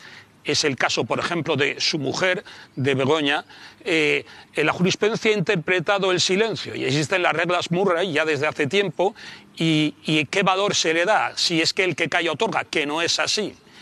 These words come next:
Y otra cosa muy distinta, que es lo que estamos analizando hoy, es el tema de la, eh, de la no declaración del señor Sánchez,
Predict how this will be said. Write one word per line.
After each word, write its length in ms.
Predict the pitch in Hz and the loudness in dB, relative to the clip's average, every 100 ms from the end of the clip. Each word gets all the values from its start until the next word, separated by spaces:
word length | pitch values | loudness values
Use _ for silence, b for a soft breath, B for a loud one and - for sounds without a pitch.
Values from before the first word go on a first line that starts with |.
| - | -2
Y 80 | 190 | 0
otra 180 | 208 214 | 0 0
cosa 300 | 247 - 151 | 0 2 0
muy 240 | 160 226 | 0 0
distinta, 640 | 202 147 - 190 120 117 - B - | 0 0 0 -2 -2 -6 -6 B -4
que 100 | 147 | 0
es 60 | |
lo 100 | 147 | 2
que 100 | 170 | 2
estamos 420 | 160 - 165 156 151 | 0 0 0 0 0
analizando 680 | 139 131 127 175 175 139 | 0 0 -2 -2 0 2
hoy, 300 | 135 175 151 - B B - | 2 2 0 -4 B B -4
es 260 | 165 170 190 | 0 0 2
el 180 | 175 131 | 0 2
tema 360 | 190 190 196 B B | 0 2 -2 B B
de 400 | - 131 175 208 B B | -4 2 2 0 B B
la, 500 | 151 147 143 139 135 B B - | -2 2 2 2 -2 B B -4
eh, 320 | 165 139 139 143 | -2 0 0 -2
de 380 | 127 120 143 | -4 0 0
la 140 | 143 135 | 2 0
no 300 | 139 170 226 | 0 0 0
declaración 840 | 208 - 170 165 - 185 196 196 190 123 | 0 0 0 0 0 0 0 -2 -4 0
del 240 | 156 160 | 2 2
señor 400 | - 143 151 160 | 0 0 0 0
Sánchez, 520 | - 220 175 123 117 | 0 0 -2 -6 -10